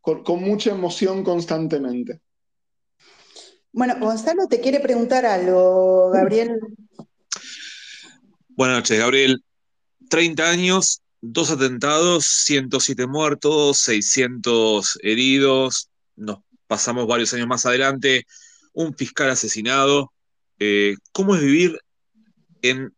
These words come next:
Speaker 3: una situación quizás de permanente riesgo, sobre todo con un gobierno actual que tenemos quizás es muy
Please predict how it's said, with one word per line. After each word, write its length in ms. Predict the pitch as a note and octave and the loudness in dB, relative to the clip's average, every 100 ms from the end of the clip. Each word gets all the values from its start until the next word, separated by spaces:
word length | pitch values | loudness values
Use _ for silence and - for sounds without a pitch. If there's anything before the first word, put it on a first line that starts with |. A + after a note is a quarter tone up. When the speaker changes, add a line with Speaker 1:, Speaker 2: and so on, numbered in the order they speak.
| _ - | _ -12
Speaker 3:
una 180 | D3 D#3 | -6 -4
situación 520 | C#3+ C3+ - E3 D3+ | -2 -2 -2 -4 -6
quizás 260 | - C3+ D3 _ - | -8 -8 -8 _ -8
de 200 | A2 A2 | -4 -2
permanente 460 | A2 B2 D3+ C#3 | 0 -2 0 0
riesgo, 480 | A#2 C#3 C#3+ B2+ C3 | 0 0 0 0 -2
sobre 220 | - A2 | 0 -2
todo 240 | G#2 B2 A2+ | 0 -2 -2
con 160 | A2 | -4
un 180 | A2+ G#2+ | -6 -6
gobierno 420 | G#2 G2 G#2 G#2 | -2 0 0 -2
actual 380 | G2+ - A2+ A2 | -6 -2 -2 -2
que 100 | G#2 | -6
tenemos 280 | D#2+ G#2 G#2 | -6 -8 -8
quizás 340 | G#2+ A#2+ - - _ - _ | -6 -4 -4 -8 _ -20 _
es 160 | G2 G2 | -10 -8
muy 440 | B2 B2 A#2+ - | -6 -4 -6 -8